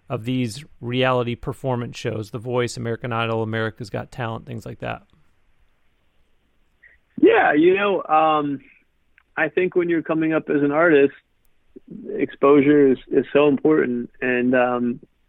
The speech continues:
Speaker 2: you know, I mean, I, I remember, like, when I got my first book deal, it was sort of like, you know, I, I, I'll sign anything you put in front of me. <laughs> And, uh,
Speaker 1: <laughs>
Speaker 2: and, and I, right. And I know that that's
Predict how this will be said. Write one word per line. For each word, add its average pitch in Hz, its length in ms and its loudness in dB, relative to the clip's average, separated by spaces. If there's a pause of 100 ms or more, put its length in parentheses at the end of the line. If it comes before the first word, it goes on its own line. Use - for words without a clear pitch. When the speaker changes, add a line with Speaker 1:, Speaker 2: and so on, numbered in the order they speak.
(880)
Speaker 2:
you 156 120 6
know, 113 320 2
I 120 60 -2
mean, 131 160 4
I, 127 100 2
I 113 140 0
remember, 139 520 4
like, 131 220 -4
when 135 100 -4
I 127 80 -2
got 131 180 0
my 120 120 -4
first 131 280 -6
book 156 200 -2
deal, 113 200 0
it 110 60 -2
was 117 160 -4
sort 123 180 0
of 123 80 2
like, 117 320 0 (1500)
you 143 140 6
know, 135 120 4
I, 65 220 -4 (380)
I, 113 280 0
I'll 147 260 2
sign 151 180 2
anything 143 340 2
you 139 120 2
put 143 160 2
in 135 100 -2
front 175 200 0
of 143 80 4
me. 107 240 -2
<laughs> - 40 -10
And, 143 360 0
uh, 123 420 2
Speaker 1:
<laughs> 143 160 -8
Speaker 2:
and, 139 180 -2
and 147 160 0
I, 143 260 0 (480)
right. 147 280 0
And 135 160 -4
I 139 100 -4
know 143 200 -4
that 135 140 -4
that's 139 240 -4